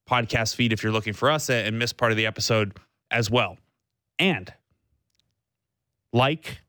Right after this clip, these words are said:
when Jays Talk Plus launched in late May of last year, the Toronto Blue Jays are sputtering. They're struggling. Lost seven of the last eight. They've fallen to five and thirteen against division opponents. Six four loss last night.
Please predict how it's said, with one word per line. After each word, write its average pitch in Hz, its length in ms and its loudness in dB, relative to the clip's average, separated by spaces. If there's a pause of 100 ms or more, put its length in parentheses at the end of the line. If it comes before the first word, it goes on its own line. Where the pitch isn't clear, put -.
(440)
when 127 200 4
Jays 123 220 0
Talk 131 180 0
Plus 113 260 0
launched 107 480 0 (220)
in 117 180 2
late 113 200 0
May 107 140 0
of 110 120 -2
last 170 320 0
year, 98 220 -8 (720)
the 107 60 -6
Toronto 165 260 2
Blue 127 180 -2
Jays 98 480 -2 (140)
are 139 500 2
sputtering. 202 1040 -2 (920)
They're 202 80 4
struggling. 143 460 0 (360)
Lost 165 280 2
seven 190 200 2
of 185 80 0
the 180 40 0
last 170 260 -2
eight. 131 260 -2 (1040)
They've 127 180 0
fallen 147 260 2
to 127 60 -2
five 147 300 0
and 156 120 -4
thirteen 117 520 -2
against 127 380 -2
division 123 260 0
opponents. 107 300 -2
Six 180 240 -2
four 185 200 2
loss 127 360 0
last 120 380 0
night. 113 300 2